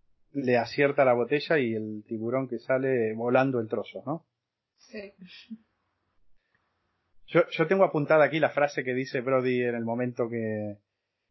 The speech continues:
Speaker 1: que justo cuando va a disparar el tiro que, que termina haciéndolo explotar. No, no sé si la tenéis, os la dejo decir, porque es muy bonita.
Speaker 2: Sonríe, hijo de puta.
Speaker 1: <laughs> Te has lanzado, te ha gustado la frase.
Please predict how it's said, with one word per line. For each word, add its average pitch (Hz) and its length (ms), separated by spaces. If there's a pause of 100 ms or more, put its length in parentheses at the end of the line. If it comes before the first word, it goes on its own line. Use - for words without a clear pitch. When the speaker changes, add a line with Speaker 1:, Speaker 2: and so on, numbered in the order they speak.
(340)
Speaker 1:
que 117 480 (380)
justo 185 340
cuando 143 200
va 147 60
a 151 40
disparar 143 360
el 127 160
tiro 147 260
que, 123 340
que 123 80
termina 127 320
haciéndolo 131 300
explotar. 135 540 (580)
No, 127 220
no 131 160
sé 151 120
si - 120
la 135 160
tenéis, 170 320
os 151 80
la 135 120
dejo 151 220
decir, 117 340
porque 113 160
es 131 40
muy 147 140
bonita. 107 400 (680)
Speaker 2:
Sonríe, 247 440
hijo 254 220
de 233 120
puta. 262 400 (480)
Speaker 1:
<laughs> 160 1400 (260)
Te 165 80
has 160 100
lanzado, 139 420
te 135 100
ha 147 40
gustado 143 380
la 131 160
frase. 127 360